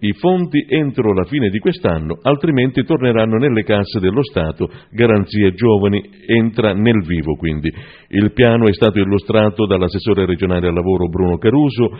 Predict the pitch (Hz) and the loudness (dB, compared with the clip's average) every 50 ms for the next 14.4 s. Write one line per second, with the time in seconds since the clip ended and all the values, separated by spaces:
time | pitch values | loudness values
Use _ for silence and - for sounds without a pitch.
0 | - - - - - 98 110 147 147 135 127 127 151 143 135 113 131 156 151 147 | -18 -20 -16 -8 -2 0 2 2 2 2 2 2 2 2 2 0 0 0 0 0
1 | 143 143 139 120 123 117 113 107 113 143 143 139 123 113 - - 127 123 123 120 | 0 0 0 2 2 2 2 2 0 0 2 2 0 0 0 -2 0 0 0 0
2 | 120 - 123 117 117 117 113 113 110 110 110 98 113 98 - 113 98 - - - | 0 0 0 0 0 2 0 2 2 2 0 0 -2 -2 -2 -2 -4 -2 -2 0
3 | 135 113 90 80 80 80 - - - - _ _ - - 123 123 117 127 123 107 | 0 0 0 0 -2 -4 -4 -6 -16 -20 _ _ -2 -2 0 0 2 2 2 2
4 | 123 117 123 127 110 107 117 - 117 107 104 101 101 104 104 92 104 104 110 120 | 2 2 2 2 2 2 0 0 0 0 2 2 2 0 0 0 0 -2 0 0
5 | 98 95 95 110 127 131 127 117 98 - 110 98 90 - - 107 87 104 101 95 | 0 0 0 0 0 0 0 0 0 -2 -2 -2 -2 -2 -2 -2 -2 -2 -4 -4
6 | - - - _ - - 90 92 - - - - 104 - - - 147 131 123 123 | -4 -8 -20 _ -10 -6 -6 -6 -4 -2 -2 -2 -2 -2 -2 0 0 2 2 2
7 | 120 120 131 117 101 90 85 85 92 107 110 110 104 104 101 - 104 92 92 90 | 0 0 0 0 0 0 -2 0 0 0 0 0 0 -2 -2 0 -2 -2 -2 -2
8 | 80 120 98 92 80 - 107 95 90 - - 92 87 87 98 101 - 147 147 135 | -2 0 -2 -2 -2 -2 -4 -4 -4 -2 -2 -4 -2 -2 -2 -2 -2 -2 -2 0
9 | 107 92 - - - - - - _ - 101 101 - - 147 160 151 151 143 123 | -2 -2 -4 -6 -12 -20 -20 -14 _ -4 -4 -4 -2 0 0 0 0 0 0 -2
10 | - 156 160 151 - 151 139 - 147 160 156 135 139 113 135 139 151 143 139 131 | 0 -2 -2 0 0 0 0 2 0 0 0 -2 -2 -4 -2 -4 -2 0 0 0
11 | - 139 123 - 135 127 127 123 - 127 117 - 127 120 101 117 110 101 139 135 | 0 -2 -2 -2 -2 -2 -2 -2 -4 -4 -4 -2 -2 -2 -2 -2 -2 0 0 0
12 | 120 104 92 90 85 101 98 92 92 87 - 151 160 160 151 147 139 - - 139 | 2 2 0 -2 -2 0 0 0 0 -2 -2 -4 -4 -2 -2 -2 -4 -2 0 0
13 | 131 131 131 117 135 - - 113 123 113 135 135 120 107 127 123 120 117 113 120 | 0 0 -2 -4 -4 -4 -2 -2 0 0 0 -2 -2 -2 -2 0 0 0 2 2
14 | 107 92 82 76 73 76 76 | 0 0 -2 -4 -4 -4 -6